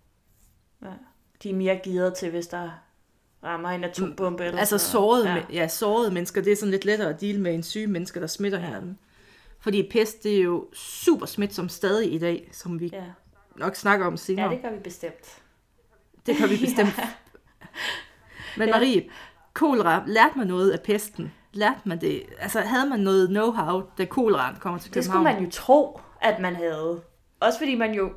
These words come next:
Speaker 1: kan man sige, havde afværget koleraen en gang. Men, øh,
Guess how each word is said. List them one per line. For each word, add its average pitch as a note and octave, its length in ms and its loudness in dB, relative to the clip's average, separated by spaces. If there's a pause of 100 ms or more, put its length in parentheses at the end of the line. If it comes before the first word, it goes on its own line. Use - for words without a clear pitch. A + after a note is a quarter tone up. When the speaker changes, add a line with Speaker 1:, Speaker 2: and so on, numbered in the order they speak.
Speaker 1:
kan G#3+ 120 -8
man G3 100 -6
sige, G#3 240 -8
havde A3 240 2
afværget F#3+ 680 2
koleraen F#3+ 560 -6
en A3+ 240 -2
gang. - 260 -12 (720)
Men, G3+ 440 -4
øh, F#3 280 -2